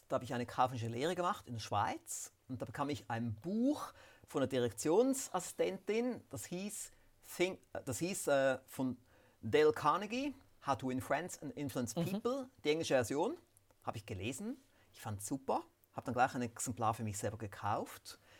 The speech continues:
Speaker 1: fing das an anzuwenden, hab gemerkt, es wirkt, es funktioniert. Da hab ich ein weiteres Erfolgsbuch gekauft,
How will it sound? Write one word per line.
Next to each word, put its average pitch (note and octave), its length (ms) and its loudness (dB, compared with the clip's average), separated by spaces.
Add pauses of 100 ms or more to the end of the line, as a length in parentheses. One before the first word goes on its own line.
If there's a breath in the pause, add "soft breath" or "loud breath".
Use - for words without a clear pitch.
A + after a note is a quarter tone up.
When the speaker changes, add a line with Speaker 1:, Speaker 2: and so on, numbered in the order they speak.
Speaker 1:
fing A#2+ 160 -6
das A2+ 100 -4
an G#2+ 360 -2
anzuwenden, F3+ 580 2
hab F3 120 -4
gemerkt, A#2+ 560 -2 (220)
es A#2 380 -6
wirkt, F3+ 640 2
es - 220 -4
funktioniert. F3+ 800 -2 (200 soft breath)
Da B2 100 -8
hab A#2 60 -6
ich A#2 120 -6
ein A#2+ 160 0
weiteres A#3 600 4 (100)
Erfolgsbuch - 500 0
gekauft, F3+ 800 2